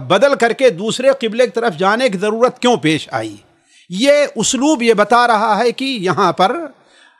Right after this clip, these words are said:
अच्छी तरीके से आप जानते हैं कि उसलूब ये बता रहा है कि यहाँ अल्लाह तबारक व ताला किसी एतराज़ पर या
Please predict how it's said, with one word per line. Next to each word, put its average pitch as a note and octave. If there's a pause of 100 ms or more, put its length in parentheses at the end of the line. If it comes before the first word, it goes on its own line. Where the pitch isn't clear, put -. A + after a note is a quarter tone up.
(100)
अच्छी C#4+
तरीके A3+
से G#3+
आप G#3+
जानते G3+
हैं G#3+
कि G#3+
उसलूब G#3
ये G3+
बता F3
रहा E3+
है F3+ (460)
कि C4+
यहाँ G#3 (180)
अल्लाह A3+
तबारक A3+
व G#3
ताला A#3+ (180)
किसी C4 (100)
एतराज़ G#3+
पर G#3+
या A3+